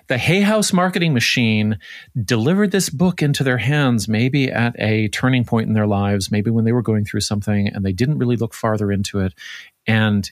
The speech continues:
they somehow felt that it would integrate into the rest of the literature that they used, but it just doesn't. And then they didn't look farther into what Byron Katie does and how she actually treats clients and,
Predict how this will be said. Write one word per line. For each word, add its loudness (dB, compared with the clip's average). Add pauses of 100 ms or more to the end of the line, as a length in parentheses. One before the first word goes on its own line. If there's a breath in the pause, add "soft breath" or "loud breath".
(100)
they -2
somehow 0
felt -2
that -2
it -6
would -2
integrate 0
into 0
the -2
rest -2
of -4
the 2
literature 0
that -4
they 0
used, 0 (500 loud breath)
but 2
it -4
just -2
doesn't. 0
And 2
then 0
they 2
didn't -2
look -2
farther 0
into -2
what -2 (200)
Byron -2
Katie -4
does 0
and -6
how 0
she -4
actually -6
treats -2
clients 0
and, 0